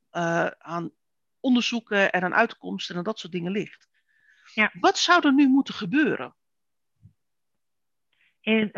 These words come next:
Speaker 2: waar? Waar bedoel je?
Speaker 1: Nou ja, het,
Speaker 2: Waarin?
Speaker 1: je, stel even, je bent in een organisatie, je hebt de leiding of je bent, eh, hoger manager en je loopt tegen
Speaker 2: Ja.
Speaker 1: een organisatie aan waar dit gebeurt.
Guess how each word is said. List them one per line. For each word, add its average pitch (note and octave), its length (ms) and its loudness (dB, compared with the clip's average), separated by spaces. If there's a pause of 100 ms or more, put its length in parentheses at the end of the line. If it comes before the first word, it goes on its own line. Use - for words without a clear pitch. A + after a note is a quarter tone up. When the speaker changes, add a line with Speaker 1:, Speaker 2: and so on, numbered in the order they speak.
Speaker 2:
waar? G#3 500 2
Waar G3+ 240 0
bedoel G#3 320 0
je? F#3 60 2
Speaker 1:
Nou D4+ 140 6
ja, C#4 140 6
het, G3+ 120 6
Speaker 2:
Waarin? G#3 260 4
Speaker 1:
je, - 60 0
stel D#4+ 320 6
even, B3+ 200 4
je A#3+ 60 2
bent C#4 200 2
in B3 100 0
een A3+ 100 0
organisatie, A3 840 0
je A3 80 2
hebt G#3 200 2
de F3 60 -2
leiding B3 400 2
of G#3 80 -6
je G3 80 -10
bent, F#3 240 -4
eh, F3+ 140 2 (280)
hoger G#3+ 320 2
manager C4+ 500 0 (240)
en A3 140 0
je B3 100 2
loopt C#4 260 2
tegen A3 160 2
Speaker 2:
Ja. A3 60 0
Speaker 1:
een G3 60 -6
organisatie A3+ 680 -2
aan F#3 60 -4
waar D#3 180 -6
dit D4 200 0
gebeurt. - 560 -10